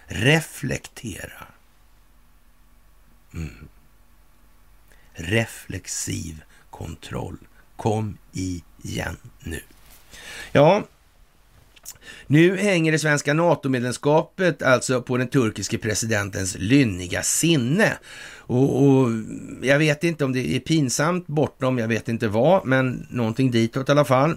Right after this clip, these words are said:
Det är ingen anledning till att hålla igen med satiren under den känsliga förhandlingsperioden. Tvärtom, ös på bara. Vi skickar ut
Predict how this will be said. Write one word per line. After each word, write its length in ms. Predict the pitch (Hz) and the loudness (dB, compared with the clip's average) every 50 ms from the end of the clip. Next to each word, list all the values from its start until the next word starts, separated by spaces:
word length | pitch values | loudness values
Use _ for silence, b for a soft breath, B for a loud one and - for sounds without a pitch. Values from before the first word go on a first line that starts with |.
| - - | -4 0
Det 80 | 123 139 | 2 4
är 180 | 143 147 165 185 | 6 6 6 4
ingen 240 | 190 165 143 143 | 4 4 4 6
anledning 760 | 175 185 170 120 104 110 120 139 160 170 170 180 170 143 B B B B B B | 6 4 4 2 2 2 4 4 4 4 4 2 0 0 B B B B B B
till 180 | - - 139 123 | 2 2 4 4
att 60 | 117 | 4
hålla 300 | 131 143 131 113 104 107 | 4 4 4 4 2 2
igen 480 | 117 117 107 101 120 131 151 165 165 160 | 0 0 2 2 2 4 4 4 2 2
med 120 | 151 139 | 2 2
satiren 540 | - 143 139 - - 131 120 113 110 107 110 | 2 0 -2 -2 0 0 2 2 2 2 0
under 200 | 110 104 101 98 | 0 -2 -4 -4
den 80 | 98 95 | -4 -2
känsliga 460 | - - 123 113 110 - - - - | 0 0 0 0 -2 -4 -6 -6 -8
förhandlingsperioden. 880 | - - 110 127 110 98 110 - - - - 65 64 - - 95 92 - - | -4 -2 -2 0 0 -2 -4 -8 -6 -6 -4 -4 -4 -6 -6 -8 -10 -10 -12
Tvärtom, 640 | - - 127 170 185 185 - _ 170 160 127 101 98 - | -6 0 2 2 2 2 0 _ -8 -8 -8 -8 -8 -6
ös 260 | 151 180 180 165 - | -2 -2 -2 -2 -4
på 240 | - - 131 135 127 | -8 -10 -10 -8 -6
bara. 180 | 107 98 85 B B B B B B | -6 -8 -8 B B B B B B
Vi 220 | 110 143 175 170 | -2 0 0 0
skickar 460 | - - - 160 160 156 - 165 147 | 0 0 0 0 0 0 -2 -4 -2
ut 420 | 131 135 143 135 - - - - | 0 0 0 0 -2 -8 -16 -20